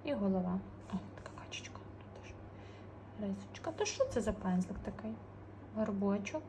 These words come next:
рисочка, голова. Такий силует качок. Але дивіться, якщо є силует качок, то, по-перше, від них завжди йде тінь.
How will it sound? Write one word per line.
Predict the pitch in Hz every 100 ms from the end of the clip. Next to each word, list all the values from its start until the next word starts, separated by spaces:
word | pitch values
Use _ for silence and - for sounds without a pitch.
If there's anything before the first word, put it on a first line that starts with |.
| -
рисочка, | 214 208 208 - - 311 - -
голова. | 220 196 180 - - - - - - - -
Такий | -
силует | - - 233 - 262 226 -
качок. | - - - - - -
Але | 214
дивіться, | 180 190
якщо | 190 - 220
є |
силует | 226 196 196 196
качок, | 185 - 196 -
то, |
по-перше, | 208 196 208 -
від | 185
них | 202 185
завжди | 185 180
йде | 175 -
тінь. | - - 160